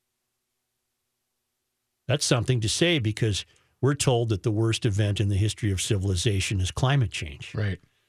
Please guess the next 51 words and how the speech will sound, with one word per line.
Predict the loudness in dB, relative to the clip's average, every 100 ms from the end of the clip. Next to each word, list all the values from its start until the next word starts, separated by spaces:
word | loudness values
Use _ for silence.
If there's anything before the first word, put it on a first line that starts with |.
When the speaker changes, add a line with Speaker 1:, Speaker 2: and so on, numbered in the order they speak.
| _ 0
Speaker 1:
And | 2
here | 4 2
you | 2
have | 2 0 0
a | -2
group | 0 0 0
of | -6
people | -2 0 0 -2 -4 _
saying | -2 0 2 2
the | 2
worst | 2 0 0
event | 0 0 0
in | 0
the |
history | 0 -2 -2 -2
of | -2
civilization | -2 -2 -2 0 0 0 0 -4 -6 _ _ _ -8
is | -2 -2 0 0
artificial | 0 2 0 0 0
intelligence | 0 0 2 2 0 0 -2
developed | -2 0 0 0
to | -2
the | -4
point | -2 0 0 0
where | -2 0
the, | 0 0 -2
uh, | -4 -6 _ _ _ _ -4
the | -2
creations | 0 2 2 0 0 0
will | -2 0
act | 0 0 -2
on | 0
their | 0 0
own. | 0 -2 -6 _ _ _ _ _ _ _ _ _ _ _ _ _ -4
Speaker 2:
That's | -2 0 0
ha-, | 2
Speaker 1:
I |
find | 4 4
Speaker 2:
that's | 4
Speaker 1:
that | 4
a, |
Speaker 2:
haunting. | 2 2 -2 -4 0
Speaker 1:
I | 0
find | 2 2 2
that | 0
a | 0
dim | 0 0 0
prospect. | 0 -2 -4 -6 -4
Speaker 2:
Yeah, | -4
that's | -4 -6
haunting. | -2 -2 -4 -8